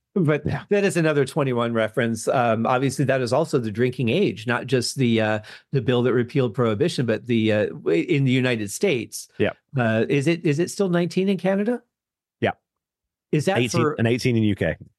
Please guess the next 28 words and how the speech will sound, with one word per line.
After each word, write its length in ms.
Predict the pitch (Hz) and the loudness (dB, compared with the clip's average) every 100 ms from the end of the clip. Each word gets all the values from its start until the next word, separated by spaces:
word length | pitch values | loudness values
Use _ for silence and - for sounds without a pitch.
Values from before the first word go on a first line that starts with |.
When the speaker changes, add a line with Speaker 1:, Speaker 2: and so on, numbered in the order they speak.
| _ _ - | _ _ -4
Speaker 1:
eighteen? 320 | 160 - 185 | -2 -2 -2
Oh, 140 | 147 | -2
really? 400 | 175 196 269 - - - - | 0 -2 -2 -6 -10 -20 -4
Speaker 2:
Yeah. 80 | - | 0
Speaker 1:
Is 120 | 139 | 0
that 260 | 196 240 | 0 -2
for 560 | - - 170 165 151 - | -6 -2 0 2 2 0
all 300 | 143 131 185 | 0 2 2
alcohol, 640 | 214 190 196 202 180 196 196 | 0 0 0 -2 0 0 2
or 80 | |
is 120 | 139 123 | 0 0
it 120 | 147 | 0
like 200 | 131 123 | 0 0
you 80 | 139 | 0
can 140 | 143 | 0
do 160 | 120 113 | 0 0
beer 400 | 92 139 143 156 | -2 0 2 0
at 120 | 151 | 0
nineteen, 540 | 139 135 135 143 131 | -2 -2 0 0 2
but 240 | 117 113 - | 0 -2 -2
for, 400 | 127 110 110 110 | 0 2 2 2
like, 160 | 107 | 0
vodka, 440 | 104 113 113 110 127 | 0 0 0 0 0
you 100 | 113 | 2
need 160 | 113 | 2
to 60 | 110 | 2
be 100 | 110 | 0
twenty-one? 600 | 135 117 117 117 117 120 | 0 0 2 0 -2 -6